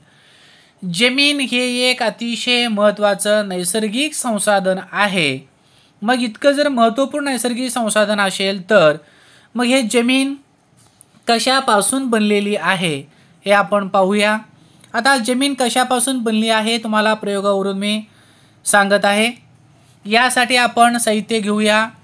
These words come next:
पारदर्शक प्लॅस्टिकची बाटली, मूठभर माती, थोडे दगड, वाळू, पालापाचोळा आणि त्यानंतर पाणी.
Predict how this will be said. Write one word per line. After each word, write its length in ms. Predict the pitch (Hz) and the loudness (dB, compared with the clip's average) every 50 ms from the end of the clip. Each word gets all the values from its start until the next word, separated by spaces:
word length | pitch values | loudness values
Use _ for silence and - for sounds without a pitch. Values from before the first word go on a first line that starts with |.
| - - _ _ _ _ _ | -20 -20 _ _ _ _ _
पारदर्शक 580 | 214 214 214 220 202 214 208 214 - 233 220 214 214 | 2 4 4 2 0 -2 -2 -2 -4 -4 -4 -4 -2
प्लॅस्टिकची 540 | - 202 190 185 - 202 196 170 - - 208 | -2 -2 -2 -2 -4 -8 -8 -8 -10 -10 -8
बाटली, 580 | 190 180 180 180 180 185 220 214 220 226 226 233 - _ _ _ _ _ _ _ _ _ - | -2 0 0 0 0 -2 -4 -2 -2 -2 -4 -6 -10 _ _ _ _ _ _ _ _ _ -10
मूठभर 580 | 190 196 208 247 294 311 302 311 240 240 220 | -6 -4 -2 -2 -2 -2 -2 -2 0 2 0
माती, 600 | 214 202 202 196 180 180 - 190 175 151 147 160 - _ _ _ _ _ _ _ _ _ _ - | 2 2 0 0 -2 -2 -2 -4 -4 -4 -6 -8 -12 _ _ _ _ _ _ _ _ _ _ 0
थोडे 380 | 226 220 214 208 208 214 208 | 2 4 4 4 4 2 0
दगड, 480 | 196 190 196 196 196 202 208 202 202 208 214 - _ _ _ _ _ _ _ _ _ _ | 2 2 2 4 6 6 6 6 4 2 -2 -10 _ _ _ _ _ _ _ _ _ _
वाळू, 680 | - 185 190 196 202 202 208 208 208 208 214 214 220 214 - _ _ _ _ _ _ _ _ _ _ | -10 0 4 4 6 6 6 4 4 2 0 0 -4 -6 -10 _ _ _ _ _ _ _ _ _ _
पालापाचोळा 960 | - 196 196 196 190 196 196 196 - 196 190 185 - 233 233 220 175 143 135 - - _ _ _ _ _ _ _ _ _ | 0 2 4 4 4 2 2 2 0 0 0 0 0 0 2 2 2 2 0 -4 -10 _ _ _ _ _ _ _ _ _
आणि 240 | - 175 190 208 202 190 | -6 -2 -2 -2 -2 0
त्यानंतर 640 | 202 196 190 190 190 190 190 175 202 196 196 202 196 226 - _ _ _ _ _ _ _ _ _ _ _ _ _ _ - | 0 0 0 0 -2 -4 -4 -2 2 2 2 2 2 -2 -6 _ _ _ _ _ _ _ _ _ _ _ _ _ _ 2
पाणी. 340 | 202 202 190 180 147 120 | 4 4 4 2 0 -4